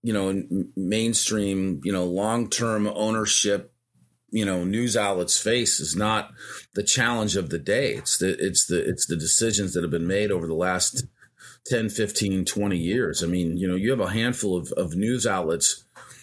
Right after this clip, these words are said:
uh, that are, that are in print, um, or, you know, that, uh, you know, that have made a, a commitment to being a, a newspaper as recently as, you know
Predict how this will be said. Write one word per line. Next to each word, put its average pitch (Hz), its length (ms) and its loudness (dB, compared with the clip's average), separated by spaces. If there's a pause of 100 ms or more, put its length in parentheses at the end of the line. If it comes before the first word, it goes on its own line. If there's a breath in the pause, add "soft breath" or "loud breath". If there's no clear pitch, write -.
(180 loud breath)
uh, 98 200 2
that 90 200 0
are, 92 180 0
that 98 120 0
are 90 120 2
in 85 140 -2
print, - 520 -2 (480)
um, 98 480 0
or, 98 140 2
you 95 160 2
know, 87 120 2
that, 85 280 -2
uh, 85 320 2
you 82 100 0
know, 85 120 0
that 87 140 -2
have 73 160 -2
made 110 280 0
a, 95 280 -2
a - 40 -6
commitment 107 500 2
to 82 100 0
being 101 320 0
a, 90 220 -2
a 85 60 -2
newspaper 90 720 0
as 85 180 0
recently 87 520 0
as, - 260 2
you 98 100 0
know 80 220 -2